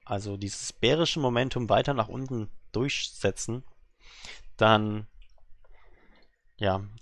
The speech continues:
ähm, sieht's auch sch-, relativ schlecht für sechstausendfünfhundert aus, aber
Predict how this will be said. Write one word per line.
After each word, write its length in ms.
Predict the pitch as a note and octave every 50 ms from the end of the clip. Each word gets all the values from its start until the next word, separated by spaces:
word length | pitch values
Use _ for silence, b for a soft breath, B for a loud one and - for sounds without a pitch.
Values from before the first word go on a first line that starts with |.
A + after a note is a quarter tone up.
| - - - - -
ähm, 720 | - G2+ G2 G2 G2 G2 G2 G2 G2 G2 G2 G2 G2 G2 G2+ G2+ G2 b b b b b b b b b b b b - -
sieht's 300 | - A2 A2 A2+ - -
auch 140 | G#2+ G#2 -
sch-, 140 | - -
relativ 420 | - G#2 G#2+ G#2+ - - B2+ - -
schlecht 420 | - - - G#2 G2+ G#2+ - -
für 520 | - - - A2 G#2 G2+ G2+ G2+ G2+ G2+ b b b b b b b b b b b b b b b
sechstausendfünfhundert 1200 | - - G#2 G2+ - - A2 G2+ G2 G2+ F#2+ - - - - G2 F#2 - - G#2+ A2+ A2+ G#2+ -
aus, 540 | G#2 G2+ G2+ G2+ G#2 - - - - - - - - _ _ _ _ _ _ - -
aber 580 | - G2 F#2+ F#2 F#2+ F#2+ F#2 F2+ F#2 F#2 F2+